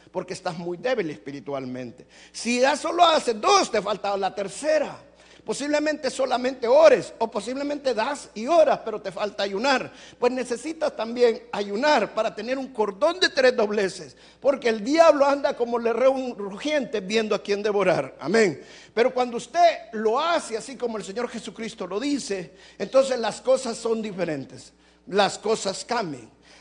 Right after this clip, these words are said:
Ahora, el Señor Jesucristo dice en el verso dieciséis, "Cuando ayunéis, no seáis austeros como los hipócritas". ¿Qué quiere decir el Señor Jesucristo? Que hay dos formas de ayunar,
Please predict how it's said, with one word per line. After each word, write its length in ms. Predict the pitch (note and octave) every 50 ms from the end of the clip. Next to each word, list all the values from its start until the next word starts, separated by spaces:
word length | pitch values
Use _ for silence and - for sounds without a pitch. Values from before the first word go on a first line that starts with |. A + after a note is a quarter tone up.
| - -
Ahora, 500 | F3+ A3 C4 C4 A#3+ G#3 F3 C3 - - - - - - _ _ -
el 140 | A#3 A#3+ A3
Señor 240 | B3 B3 C#4 C#4
Jesucristo 600 | A#3 C#4+ C#4+ - D4 A3 - D#4+ D#4+ - - B3
dice 260 | A#3 C#4+ C#4+ - B3 A#3+
en 80 | B3
el 80 | B3+ A#3+
verso 340 | G#3+ B3+ C4+ C4+ - B3+ B3+
dieciséis, 680 | C4 B3+ B3 - - D4 D#4 C4+ G3 D3+ - - - - - _ _ - - - - _ _ _
"Cuando 320 | - B3+ C#4 C#4 C4+ C#4+
ayunéis, 720 | C4+ C4 C4 C4 C4+ D#4 F4 F4+ E4+ C#4 G3+ - - - - - - _ _ _ _ _ _ _
no 180 | - E3+ G#3+ B3
seáis 480 | A3+ - B3+ B3 A#3 A#3+ B3 A3+ - -
austeros 760 | G#3+ A3 - - - - C4 C#4+ C#4 G#3 D#3+ C3+ - - - _ _ _ _ _ _ _
como 260 | - F3+ F#3 F3+ F3+
los 220 | E3 D#3+ - -
hipócritas". 800 | C#3+ B2+ - D3 C3 - - A2 - _ - - - - - - _ _ _ _ _ _ _ _ _ _ _ _ _ _ _ _ _ _ _ _ _ _
¿Qué 140 | - C#4 C4
quiere 200 | C4+ D4+ D4+ D4
decir 320 | C#4 B3+ A#3+ - C#4 C#4+
el 120 | C4+ B3+ -
Señor 240 | A#3 G#3+ A#3 A#3+ -
Jesucristo? 720 | A#3+ A3 - B3 G#3 - B3+ B3+ G#3 - - D#3+ B2+ G#2 G#2+ - - _ _ _ _ _ _ _ _ _ -
Que 80 | A3
hay 160 | B3+ C4 D4 C#4+
dos 240 | D#4+ F4 E4+ B3
formas 440 | A#3+ D#4 E4+ E4 D#4+ D4 C#4+ - -
de 80 | G#3+ G#3+
ayunar, 380 | G#3 F#3+ F3 E3 D#3 C#3+ C#3